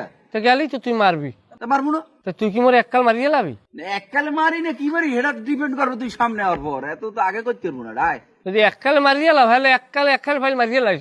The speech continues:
Speaker 2: আর যদি মনে করো যে মোরে এমনি মারবি, একলা সাথ দিবি, হ্যাঁ, তো আবার তোর আর এক ঝামেলা।
Speaker 1: ও বাবা, কি, কি করবি?
Speaker 2: এ বেটা,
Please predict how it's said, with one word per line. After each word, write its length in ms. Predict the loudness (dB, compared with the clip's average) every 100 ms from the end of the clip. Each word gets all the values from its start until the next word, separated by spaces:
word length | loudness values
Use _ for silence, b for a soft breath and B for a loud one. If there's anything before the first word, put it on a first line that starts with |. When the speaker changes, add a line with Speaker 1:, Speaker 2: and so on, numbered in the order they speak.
| -2
Speaker 2:
আর 60 | -4
যদি 140 | -4 -2 -2
মনে 120 | 0
করো 120 | 0 -2
যে 60 | 0
মোরে 160 | 2 0 -2 b b b b b 0 2
এমনি 200 | 4 6 6
মারবি, 280 | 4 4 2
একলা 180 | 4 2 2
সাথ 120 | -2
দিবি, 220 | -4 -4 -8 _ _ _ _ _ _ _ _
হ্যাঁ, 120 | 0 2
তো 40 | 2
আবার 140 | 2 2
তোর 140 | 2 4
আর 80 | 4
এক 60 | 2 2
ঝামেলা। 340 | 2 2 0 -4 _ _ -6
Speaker 1:
ও 0 | -2 0
বাবা, 160 | 0 -2
কি, 80 | -4 -4 0
কি 60 | 0
করবি? 240 | 0 -4 -8 _ _ 4
Speaker 2:
এ 20 | 6 4
বেটা, 280 | 2 -2